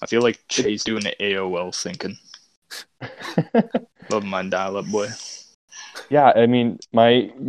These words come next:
Speaker 2: <laughs> Windows Internet Ex-, Windows Internet, I don't think it's Windows. My Internet Explorer just, uh, opened up finally. I pushed it, like, three weeks ago, and it's just telling me that somebody shot a monkey at the Cincinnati Zoo.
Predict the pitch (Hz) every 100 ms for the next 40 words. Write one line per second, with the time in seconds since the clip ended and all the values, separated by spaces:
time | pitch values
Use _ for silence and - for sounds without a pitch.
0 | 117 - 120 - _ _ _ _ _ -
1 | 113 127 156 143 113 - 131 127 117 95
2 | - _ _ 90 _ - 92 95 92 90
3 | - 175 175 147 120 117 101 92 - _
4 | - 156 190 151 127 123 139 107 101 -
5 | 104 101 95 _ - 107 101 101 - 117
6 | 131 117 95 - _ - 110 - 87 90
7 | 90 _ _ 107 98 107 - 135 147 139
8 | _ _ _ - 110 110 143 175 180 165
9 | 117 139 139 123 120 104 92 110 - 101
10 | 104 117 - 107 98 104 139 180